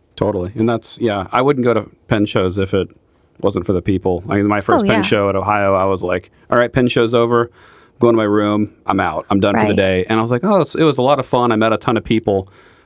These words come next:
Speaker 1: Um, but I missed out on so much because I wasn't hanging out. I didn't know that's what you do. So, um, it's, it's crucial to go to a pen show and just hang out at the bar. And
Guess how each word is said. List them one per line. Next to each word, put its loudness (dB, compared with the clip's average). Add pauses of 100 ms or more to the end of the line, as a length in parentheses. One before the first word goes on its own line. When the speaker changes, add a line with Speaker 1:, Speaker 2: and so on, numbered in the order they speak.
(120)
Speaker 1:
Um, 0 (500)
but 2
I 0
missed 0
out 2
on -2
so 0
much 0
because 0
I 0
wasn't 0
hanging 0
out. -2
I 0
didn't 2
know 0 (300)
that's -2
what -4
you 0
do. -2 (560)
So, 0 (560)
um, -4 (680)
it's, 0
it's -2
crucial 0
to -4
go 2
to 2
a 0
pen 0
show 0
and -2
just -2
hang 0
out 0
at -2
the -4
bar. 0
And 0